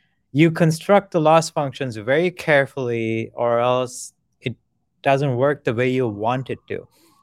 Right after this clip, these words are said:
The loss function or the feedback loop or whatever you call it, right? How does it help inform things? So I, I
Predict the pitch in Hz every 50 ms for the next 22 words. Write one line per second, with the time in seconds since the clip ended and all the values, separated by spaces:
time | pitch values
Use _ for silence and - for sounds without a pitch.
0 | _ _ _ _ 151 165 196 208 208 - - 202 175 165 160 160 - 160 143 131
1 | - - 143 127 127 113 - 175 170 151 147 156 147 139 - - 139 131 117 147
2 | 135 127 139 147 151 151 143 131 131 123 117 113 - - 120 107 - - - -
3 | 120 131 131 - _ _ _ _ _ _ _ _ _ _ _ _ _ _ _ _
4 | _ - 120 131 131 120 123 117 110 117 - 117 - 127 113 107 - _ _ _
5 | _ 117 110 110 - 110 110 107 50 - _ _ _ _ - - - _ _ _
6 | _ _ _ _ _ _ _ _ _ _ - - 170 170 165 160 156 151 147 -
7 | - 143 147 151 156 156 156 151 151 151 151 147 - - _ _ _ _ _ _
8 | _ _ _ _ _ _ _ _ _ _ _ _ _ _ _ _ _ _ _ _
9 | _ _ - 170 175